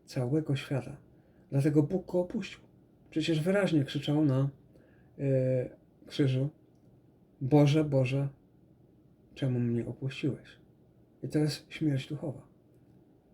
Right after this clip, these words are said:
Iz-, odizolowanie od Boga, odizolowanie człowieka od Boga jest śmiercią duchową. I tą właśnie, i tę właśnie śmierć przeżył Pan Jezus Chrystus na krzyżu.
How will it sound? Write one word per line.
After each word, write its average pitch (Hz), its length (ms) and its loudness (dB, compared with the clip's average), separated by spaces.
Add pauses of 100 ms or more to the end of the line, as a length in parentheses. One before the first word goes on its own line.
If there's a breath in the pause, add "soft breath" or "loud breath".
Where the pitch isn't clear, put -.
(440)
Iz-, 151 200 2 (500)
odizolowanie 160 840 4
od 123 100 -2
Boga, 127 360 -2 (1000)
odizolowanie 147 720 2
człowieka 135 400 -2
od 117 100 -6
Boga 135 240 -4 (760 soft breath)
jest 139 180 2
śmiercią 170 500 2
duchową. 139 400 -6 (480 soft breath)
I 139 80 2
tą 202 300 6
właśnie, 170 400 0
i 139 140 -4 (200)
tę 208 200 2
właśnie 175 300 0
śmierć 143 340 2
przeżył 147 300 2
Pan 139 200 0
Jezus 123 240 -2
Chrystus 127 360 -12
na 156 60 -12
krzyżu. 143 240 -12